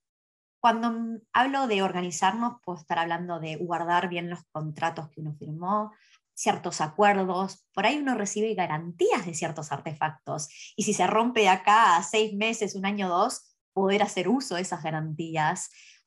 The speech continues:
O, por ejemplo, los gastos. A mí me gusta tener, en este caso en particular,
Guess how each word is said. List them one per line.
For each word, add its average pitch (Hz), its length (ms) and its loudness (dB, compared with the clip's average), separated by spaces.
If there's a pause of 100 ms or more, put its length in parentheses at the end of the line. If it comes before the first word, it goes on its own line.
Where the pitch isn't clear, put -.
O, 381 140 6
por 359 140 4
ejemplo, 359 440 0
los 190 180 2
gastos. 226 440 -2
A 170 60 -2
mí 208 120 0
me 302 100 -2
gusta 233 480 -2
tener, 185 480 -2 (480)
en 208 140 0
este 214 260 -2
caso 214 220 0
en 214 80 -2
particular, 180 880 0